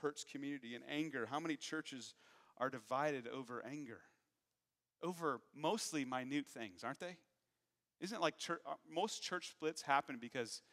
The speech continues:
Jesus is not center of the lives of those who cause the split. So we get angry about things that are secondary.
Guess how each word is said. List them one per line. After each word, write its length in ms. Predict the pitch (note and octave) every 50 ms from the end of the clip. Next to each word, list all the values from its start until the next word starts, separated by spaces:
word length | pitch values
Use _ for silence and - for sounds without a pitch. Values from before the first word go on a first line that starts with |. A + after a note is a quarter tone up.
| - - - _ -
Jesus 420 | - E3+ F#3+ F#3 D#3+ E3+ D3 -
is 140 | C3+ - C3+
not 280 | C#3 C#3 C3+ B2+ -
center 500 | - - - C#3 C3 A#2+ - G#2 F#2 F2 _ _ _ _ _ _ _ _ _ _ _ _ _ _ _ _ _ _ _ _ - -
of 80 | B2
the 80 | A#2+ B2+
lives 340 | A#2 A#2+ B2+ C#3 C3 B2+ C3
of 80 | A#2+
those 240 | B2+ C3 C3+ B2+ -
who 80 | C#3 B2+
cause 300 | - - A#2+ A#2 A2 G#2+
the 100 | A2 G#2
split. 340 | - - - A2 G#2 - _ _ _ _ _ _ _ _ _ _ _
So 140 | - - C3+
we 80 | C3+ C#3
get 100 | D3 D3
angry 260 | D#3 F#3 F#3 E3 D3+
about 220 | D3 D3+ C#3+ -
things 220 | - D#3+ F3 E3+ C#3+
that 100 | D3+ C3+
are 60 | B2
secondary. 640 | - - F3 - - F#3+ C3 A2 G2 F#2 F2 E2